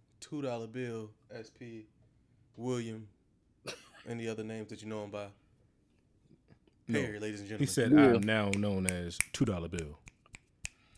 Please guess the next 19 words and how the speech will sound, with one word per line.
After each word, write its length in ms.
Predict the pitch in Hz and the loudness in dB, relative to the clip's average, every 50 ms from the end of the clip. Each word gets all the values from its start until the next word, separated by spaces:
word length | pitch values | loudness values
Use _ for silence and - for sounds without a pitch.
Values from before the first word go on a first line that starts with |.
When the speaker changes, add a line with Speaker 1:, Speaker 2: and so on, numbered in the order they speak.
| - _ _ _ - | -20 _ _ _ -6
Speaker 1:
He's 140 | - 135 123 | -6 -4 -2
on 80 | 123 | -2
his 100 | 113 107 | -4 -4
Two 140 | - - 135 | -4 -6 -8
Chainz 300 | 123 - 123 120 113 113 | -6 -6 -8 -8 -6 -6
right 120 | 117 113 110 | -8 -8 -6
now. 120 | 113 113 | -6 -8
He's 140 | 113 113 107 | -8 -8 -10
changing 260 | - 120 113 107 110 | -12 -14 -14 -12 -14
his 100 | 104 101 | -16 -14
name 140 | 104 113 113 | -12 -6 -4
up 180 | 117 117 - - | -4 -2 2 4
every 220 | 403 403 392 - | 4 4 2 -2
song. 240 | - - 107 104 107 - _ _ _ _ _ _ - | -10 -14 -12 -14 -14 -16 _ _ _ _ _ _ -20
Speaker 3:
<laughs> 400 | - - - - - _ - 113 | -20 -20 -20 -20 -20 _ 0 10
Dos 240 | 143 151 147 131 | 12 12 12 12
Dolores. 760 | - - 120 120 120 120 117 101 98 98 92 - - - - - _ _ _ _ _ _ _ - | 10 8 10 12 12 12 12 12 10 6 4 4 0 -4 -6 -10 _ _ _ _ _ _ _ -4
Dos 220 | - 107 98 95 - | 0 0 0 0 -2
Dolores. 360 | - 85 80 78 82 78 - | -8 -10 -8 -8 -8 -10 -10